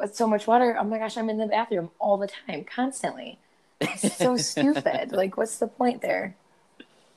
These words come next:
Speaker 2: Yeah, I noticed that too. Especially when you drink water and the coffee, then it's just, like, nonstop.
Speaker 1: Well, I d-, hate to end this. Um, I do have to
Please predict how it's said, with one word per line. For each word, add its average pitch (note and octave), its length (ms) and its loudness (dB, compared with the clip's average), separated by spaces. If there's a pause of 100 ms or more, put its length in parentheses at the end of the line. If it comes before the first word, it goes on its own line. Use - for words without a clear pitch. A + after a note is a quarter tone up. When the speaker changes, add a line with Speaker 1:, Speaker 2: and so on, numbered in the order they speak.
(1000)
Speaker 2:
Yeah, D3+ 440 8
I C3 80 10
noticed A2 300 6
that E2 180 4
too. E2+ 260 -2 (720)
Especially F3 300 6
when D#3 80 4
you B2+ 60 4
drink A#2 240 2
water G#2+ 300 6
and A2+ 180 -4
the A2+ 60 -8
coffee, A#2 340 2
then G2 200 -4
it's E2 140 -16
just, D#2+ 180 -12
like, E2 160 -6
nonstop. E2 500 -6 (840)
Speaker 1:
Well, B3 480 8 (280)
I G#3+ 100 8
d-, B3 120 8
hate A#3+ 300 4
to - 180 4
end G#3+ 160 6
this. F3 360 0 (1120)
Um, F#3+ 280 10
I G3 100 10
do A3+ 260 6
have G#3 300 6
to - 120 -2